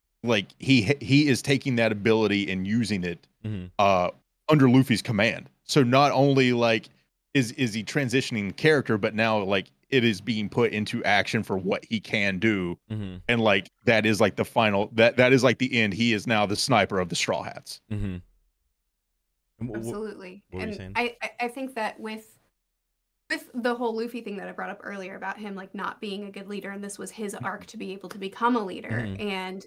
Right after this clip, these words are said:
Speaker 3: the Usopp was the, the instigation of that. He was the proof that their foundation was crumbly, and that if, if somebody is insubordinate, if somebody isn't actually falling in line, then, like, Luffy isn't leading, and,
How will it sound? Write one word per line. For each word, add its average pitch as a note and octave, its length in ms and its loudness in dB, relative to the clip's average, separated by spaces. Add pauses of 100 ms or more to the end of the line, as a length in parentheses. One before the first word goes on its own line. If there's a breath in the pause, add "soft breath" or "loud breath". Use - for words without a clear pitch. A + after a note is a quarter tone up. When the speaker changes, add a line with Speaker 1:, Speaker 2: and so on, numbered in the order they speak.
Speaker 3:
the G#3+ 420 -2 (260)
Usopp C#4+ 400 4
was G#3+ 720 2 (120)
the, G3+ 300 -8 (200)
the G3 300 -4
instigation G3+ 580 -6
of G3 80 -14
that. - 220 -6
He B3+ 180 0
was A3+ 260 4
the G#3 320 -4
proof G#3+ 720 -4 (520 soft breath)
that F#3+ 460 -4
their G#3+ 160 -6
foundation G3+ 480 -4
was F3 160 -10
crumbly, G#3+ 720 -8
and G3+ 220 -6
that F#3 400 -8
if, G3 140 -10 (440)
if G3+ 160 -8
somebody G#3+ 320 -6
is F#3 80 -8
insubordinate, G3+ 800 -6
if F#3 100 -14
somebody G3 460 -8
isn't G3 280 -8
actually F#3+ 460 -8
falling F3+ 300 -6
in G3 100 -10
line, G3 400 2
then, F3+ 220 -8
like, E3+ 240 -14
Luffy F#3+ 580 -8
isn't F3 400 -10
leading, F3 420 -8
and, E3+ 280 -10